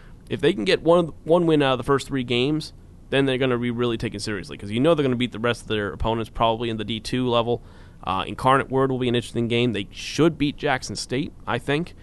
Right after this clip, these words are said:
I think they can beat Alabama A and M. Um, Southern Utah, you said that's a possibility for them to win in that first week.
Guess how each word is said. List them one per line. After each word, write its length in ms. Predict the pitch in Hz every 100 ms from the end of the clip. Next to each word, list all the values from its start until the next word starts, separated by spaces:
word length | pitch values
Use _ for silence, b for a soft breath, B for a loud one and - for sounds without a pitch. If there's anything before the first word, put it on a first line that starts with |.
| B -
I 120 | 113
think 160 | 117 101
they 100 | 98
can 520 | - 120 135 147 143 - - -
beat 260 | 131 127 -
Alabama 420 | 120 123 131 123
A 160 | 101 117
and 100 | 104
M. 240 | 120 151 - B B B B
Um, 500 | 101 101 95 90 - - -
Southern 340 | - 135 131 123
Utah, 280 | 156 143 147
you 220 | 127 175
said 180 | 139 123
that's 200 | 135 -
a 20 |
possibility 760 | 117 110 107 135 139 76 - - -
for 120 | 123
them 160 | 113
to 60 | 104
win 180 | 120 117
in 100 | 113
that 160 | 104
first 300 | - 120 -
week. 320 | 135 131 -